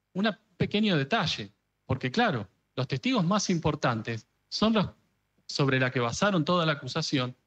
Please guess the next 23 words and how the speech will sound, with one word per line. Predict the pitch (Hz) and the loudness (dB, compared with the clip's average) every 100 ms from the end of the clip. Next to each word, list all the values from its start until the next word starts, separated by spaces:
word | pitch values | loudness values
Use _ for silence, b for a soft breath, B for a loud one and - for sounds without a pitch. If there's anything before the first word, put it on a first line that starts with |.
| _ _ _ _ _ _ _ | _ _ _ _ _ _ _
son | - - 240 | -6 2 2
los | 226 | 4
que | - | 2
están | 160 214 | 2 2
mirando | 170 208 185 | 2 2 2
Lebric. | 147 123 113 - - - _ | 0 0 -4 -8 -18 -20 _
¿Podés | - 151 | -2 0
pasar | 170 156 - 151 | 0 0 0 -2
otro? | 156 131 117 110 110 104 _ _ | 0 -2 -2 -4 -8 -14 _ _
Creo | - 170 | -4 -2
que | 160 127 | 2 2
es | |
Emi, | 147 139 | 4 2
gracias. | 107 104 120 - _ _ _ _ _ _ _ _ _ _ | 2 -2 -8 -18 _ _ _ _ _ _ _ _ _ _
A | 127 | 0
ver, | 143 160 - _ _ _ _ | 0 0 -6 _ _ _ _
Valentín | 151 156 160 196 208 | 0 2 4 4 4
Rodríguez | 185 180 226 185 | 4 2 2 2
no | 170 | 2
se | 160 | 0
atrevió | 165 147 143 151 | 0 2 2 2
a | |
tanto. | 156 120 104 110 | 0 -2 -2 -8